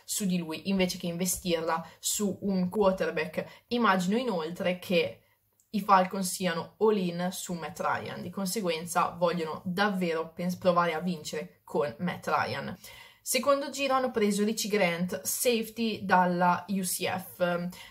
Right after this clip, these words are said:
un giocatore che può fare sia da free safety sia da strong safety. È stato il primo safety preso, il che è un pochino...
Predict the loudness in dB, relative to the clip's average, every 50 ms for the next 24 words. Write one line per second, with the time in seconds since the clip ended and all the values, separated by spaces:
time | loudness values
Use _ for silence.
0 | -8 -4 -2 0 2 2 2 2 2 2 2 2 2 0 -2 -2 -4 -2 2 4
1 | 4 4 4 2 2 4 4 4 4 2 -2 -4 -4 -6 -4 -2 0 0 0 0
2 | -2 -4 -6 -4 -4 -4 -2 0 0 2 2 4 4 4 4 2 -2 -8 -10 -8
3 | -4 0 2 2 2 2 0 -2 -2 -2 -2 -2 0 0 0 0 -2 -4 -4 -6
4 | 0 2 2 2 2 0 -4 -8 -8 -6 -4 -4 -4 -4 -6 -8 -6 -4 -2 -2
5 | 0 2 2 2 2 2 0 -6 _ -10 -6 -6 -6 -4 -2 0 0 2 2 0
6 | -2 -4 -6 -10 -10 -6 -2 0 0 2 2 0 -2